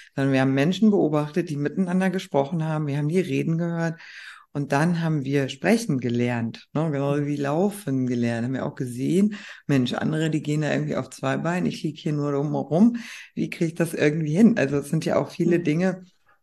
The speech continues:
Speaker 1: auch dieses Lernen können muss ich nicht mal im Grunde genommen lernen,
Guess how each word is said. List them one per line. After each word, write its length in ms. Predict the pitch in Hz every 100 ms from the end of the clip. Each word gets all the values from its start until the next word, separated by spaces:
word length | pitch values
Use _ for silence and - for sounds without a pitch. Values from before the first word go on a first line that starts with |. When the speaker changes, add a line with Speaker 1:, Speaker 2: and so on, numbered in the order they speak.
| _ _ _ _
Speaker 1:
auch 120 | 143 156
dieses 420 | 185 151 139 - -
Lernen 680 | 127 131 180 214 180 135 131
können 280 | 143 131
muss 200 | 127 131
ich 180 | - -
nicht 240 | 143 131 139
mal 120 | 127
im 180 | - 139
Grunde 240 | 135 135
genommen 260 | 131 127 127
lernen, 460 | 131 123 117 120